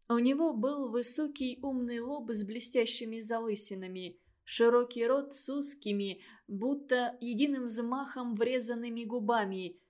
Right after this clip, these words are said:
широкий тугой подбородок с упрямой ложбинкой посредине, но светлые глаза придавали всему лицу выражение мягкости,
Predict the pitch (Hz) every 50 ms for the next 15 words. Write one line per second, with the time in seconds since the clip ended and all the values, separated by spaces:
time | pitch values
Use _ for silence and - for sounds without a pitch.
0 | _ _ _ - - - 220 214 214 226 240 254 247 - 233 220 233 233 226 202
1 | 233 220 220 220 220 208 185 175 202 202 208 240 269 247 214 233 226 466 - -
2 | _ - - - - 233 214 226 - 254 277 294 285 262 247 247 233 233 226 214
3 | 202 214 208 190 240 269 262 254 262 247 226 233 233 226 - - 226 208 220 190
4 | 208 262 254 214 196 185 175 165 - _ _ _ _ _ _ _ _ _ _ 202
5 | 208 214 214 208 - - 202 214 208 208 196 196 202 196 190 185 202 202 196 190
6 | 185 185 - 262 269 254 262 - 202 202 196 208 208 240 254 254 233 233 233 226
7 | 233 - _ _ _ - - - 277 285 302 302 285 277 269 277 - - - 285
8 | 277 240 240 254 247 240 240 226 214 226 254 262 240 233 233 226 220 214 208 208
9 | 208 226 277 277 - - - 208 202 202 - - - 208 190 180 175 -